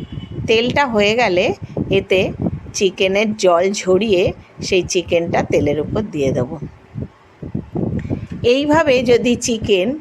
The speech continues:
একটু আগে, আহ, তেলের উপর ভেজে নেওয়া হয়, তাহলে, উম, চিকেনের টেস্টটাও খুব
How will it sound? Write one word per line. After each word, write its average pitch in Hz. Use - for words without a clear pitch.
একটু 202
আগে, 175
আহ, -
তেলের 202
উপর 190
ভেজে 175
নেওয়া 208
হয়, 202
তাহলে, 196
উম, -
চিকেনের 214
টেস্টটাও 185
খুব 226